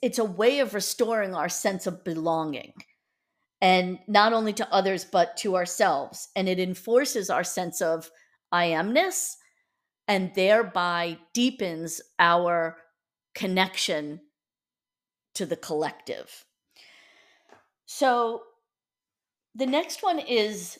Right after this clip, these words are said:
he says, Swami Satyananda says, "Delight in the virtuous."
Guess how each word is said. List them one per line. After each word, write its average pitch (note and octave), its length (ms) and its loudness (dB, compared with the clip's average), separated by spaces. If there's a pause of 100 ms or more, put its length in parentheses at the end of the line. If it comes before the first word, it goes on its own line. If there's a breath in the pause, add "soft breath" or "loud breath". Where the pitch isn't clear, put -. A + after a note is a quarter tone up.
(120)
he A3+ 280 -6
says, G3 580 -2 (240)
Swami G3+ 720 -6
Satyananda F#3+ 560 -6
says, E3+ 240 -6
"Delight G3 640 -2 (360)
in F#3+ 180 -4
the F3 100 -2
virtuous." E3 960 -4